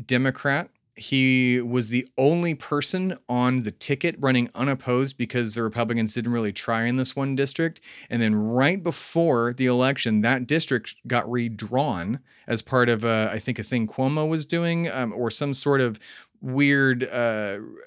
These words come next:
redistricting plan that New York had. And that district that he was in went from becoming a tiny little Democratic district to a big old re-,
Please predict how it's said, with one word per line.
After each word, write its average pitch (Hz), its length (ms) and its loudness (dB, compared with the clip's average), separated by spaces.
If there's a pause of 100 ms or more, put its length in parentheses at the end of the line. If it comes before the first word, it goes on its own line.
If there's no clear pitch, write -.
(140)
redistricting 131 840 0
plan 123 240 0
that 110 200 -2
New 123 220 0
York 110 280 0
had. 110 360 -2 (240)
And 113 360 -4
that 135 260 0
district 160 380 0
that 123 100 -4
he 160 160 -4
was 165 240 0
in 131 320 2 (220)
went 123 200 0
from 123 160 0
becoming 120 400 0
a 101 80 -2
tiny 160 360 0
little 147 260 2
Democratic 131 580 0
district 127 420 -2
to 117 120 -2
a 98 60 -2
big 139 400 0
old 131 180 2
re-, 117 80 -4